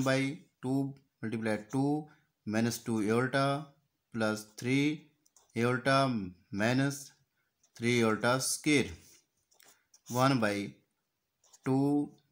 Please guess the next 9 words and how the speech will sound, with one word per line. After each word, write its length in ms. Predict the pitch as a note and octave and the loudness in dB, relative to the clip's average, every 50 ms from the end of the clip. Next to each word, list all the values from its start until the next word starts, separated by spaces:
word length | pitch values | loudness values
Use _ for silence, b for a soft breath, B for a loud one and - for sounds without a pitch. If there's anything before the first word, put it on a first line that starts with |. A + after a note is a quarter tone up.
| _ _ _ _ _ _ _ _ _ _ _ - | _ _ _ _ _ _ _ _ _ _ _ -6
three 200 | - C#3 D3 D#3 D3 | 0 2 4 4 4
aorta 280 | B2 A2+ G#2+ A#2 A#2 G#2+ | 4 2 2 2 0 2
minus 220 | A2 G#2+ G#2+ G#2+ | 0 -2 -4 -6
two 180 | - C3 B2 A#2 | -6 -4 -2 -2
aorta 260 | A2 G#2+ G#2+ G#2 G2 | -2 0 -2 -2 -2
gap 200 | G2+ G2+ G2+ G2 - _ _ | 0 -2 -2 -4 -6 _ _
plus 280 | A2+ A#2+ C3+ C#3 C#3 - | -2 -2 0 0 0 0
aorta 360 | D3+ D3 C#3+ C#3 C#3+ C#3+ C#3 C#3 C#3+ C#3 - _ _ _ _ _ _ _ _ _ _ _ _ _ _ _ _ _ _ _ _ _ _ | 0 0 0 0 0 0 0 0 -2 -6 -12 _ _ _ _ _ _ _ _ _ _ _ _ _ _ _ _ _ _ _ _ _ _
minus 480 | A2 G#2 A2+ A#2+ C3 C3+ D3 D3 D3 | -2 0 2 2 2 2 0 0 -4